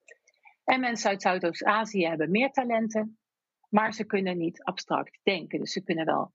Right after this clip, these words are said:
heel veel meer, maar niet abstract denken. Mensen uit Europa en in sommige teksten, eh, eh, bereidt Kant het, eh, bereik van het, het zogenaamde witte ras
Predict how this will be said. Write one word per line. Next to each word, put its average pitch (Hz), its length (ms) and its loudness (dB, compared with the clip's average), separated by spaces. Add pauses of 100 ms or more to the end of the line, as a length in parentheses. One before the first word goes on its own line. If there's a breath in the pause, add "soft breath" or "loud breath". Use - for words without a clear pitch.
(120)
heel 156 200 0
veel 151 140 -2
meer, 165 420 0 (100)
maar 165 260 2
niet 160 340 -2 (100)
abstract - 460 0
denken. 151 440 -4 (1500 loud breath)
Mensen 262 320 0
uit 185 140 -2
Europa 294 760 0
en 226 160 -4
in 214 80 0
sommige 254 400 -2
teksten, 233 640 -2 (240)
eh, 190 340 2 (580)
eh, 170 240 2 (1080)
bereidt 190 560 -2
Kant 180 500 0
het, 175 360 0
eh, 175 200 2
bereik 175 440 2
van 165 260 0
het, 170 120 -6
het - 280 -8
zogenaamde 160 680 2
witte 208 260 0
ras 165 480 -2